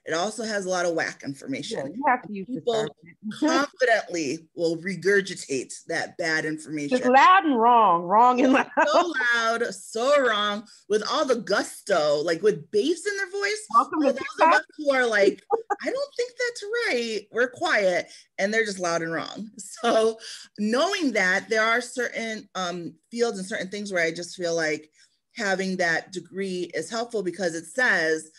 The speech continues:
Speaker 1: "I know that person went to school and really knows what they're talking about."
Speaker 2: Right.
Speaker 1: 'Cause like I said, even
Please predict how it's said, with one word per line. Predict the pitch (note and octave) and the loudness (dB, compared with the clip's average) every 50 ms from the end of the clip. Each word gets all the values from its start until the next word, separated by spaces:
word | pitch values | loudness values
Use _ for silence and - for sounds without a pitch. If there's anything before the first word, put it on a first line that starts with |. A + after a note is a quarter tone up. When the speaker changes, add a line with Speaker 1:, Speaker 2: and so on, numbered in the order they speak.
| - _ _ _ _ | -20 _ _ _ _
Speaker 1:
"I | - G3+ G#3 G3+ | -2 0 2 2
know | G3+ G3 | 2 2
that | F#3+ F3 - F#3 | 2 2 0 -2
person | F#3+ F3+ - F#3 E3+ | -6 -6 -6 -6 -6
went | E3 E3 E3 D#3+ - | -6 -6 -6 -8 -10
to | - E3 D#3+ D#3 D3+ C#3+ | -8 -6 -6 -4 -6 -8
school | - - - - F3+ E3+ | -12 -14 -10 -6 -6 -4
and | D3+ D3+ D#3 | -4 -4 -2
really | D#3+ E3 E3 D#3+ | -2 -2 -2 -2
knows | D#3 D#3 D#3 D#3 C#3+ | -4 -4 -6 -6 -8
what | C#3+ D3 | -10 -12
they're | - A#2+ | -12 -12
talking | - - - D#3 E3 - A#2 | -14 -12 -12 -14 -12 -12 -10
about." | C3 G#2 G#2 - - - - - D#3+ | -10 -10 -10 -10 -14 -20 -20 -18 -18
Speaker 2:
Right. | D3 B2 | -6 -4
Speaker 1:
'Cause | C#4 B3 | 0 2
like | C4 B3+ | 2 2
I | B3+ C4 | 2 2
said, | C4 D4+ B3+ A#3+ - - | 2 0 0 0 -4 -8
even | A3+ A#3 A3+ B3 B3 A#3+ A#3+ A#3+ A#3+ B3 | -8 -4 -4 -2 -2 -2 -2 -4 -6 -8